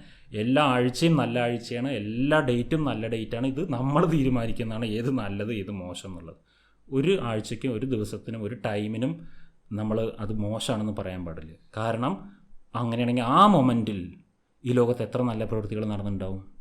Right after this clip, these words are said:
ചിന്തിച്ച് നോക്കൂ. പിന്നെ നിങ്ങൾ ഏറ്റവും നല്ല മുഹൂർത്തം എന്ന് പറയുന്ന മുഹൂർത്തത്തിൽ എന്തൊക്കെ വൃത്തികേടുകൾ നടന്നിട്ടുണ്ടാവും. അതുകൊണ്ട് അങ്ങനെ ഒരു നല്ല സമയം മോശ സമയം ഇല്ല എനിക്ക് കേട്ടോ.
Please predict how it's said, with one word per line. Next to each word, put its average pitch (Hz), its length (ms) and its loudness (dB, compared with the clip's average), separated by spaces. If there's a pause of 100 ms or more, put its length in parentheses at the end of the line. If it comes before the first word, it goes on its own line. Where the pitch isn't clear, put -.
ചിന്തിച്ച് 101 280 -10
നോക്കൂ. 98 280 -12 (680)
പിന്നെ 156 140 8
നിങ്ങൾ 151 180 6
ഏറ്റവും 180 400 4
നല്ല 147 240 4
മുഹൂർത്തം 156 720 4
എന്ന് 143 140 2
പറയുന്ന 139 180 4
മുഹൂർത്തത്തിൽ 127 440 -2
എന്തൊക്കെ 131 340 -2
വൃത്തികേടുകൾ 113 420 -2
നടന്നിട്ടുണ്ടാവും. 104 520 -4 (920)
അതുകൊണ്ട് 123 220 0
അങ്ങനെ 131 200 4
ഒരു 147 80 4
നല്ല 123 260 2
സമയം 123 320 0
മോശ 113 220 -4
സമയം 113 340 -6
ഇല്ല 90 300 -4 (440)
എനിക്ക് 117 280 0
കേട്ടോ. 110 440 0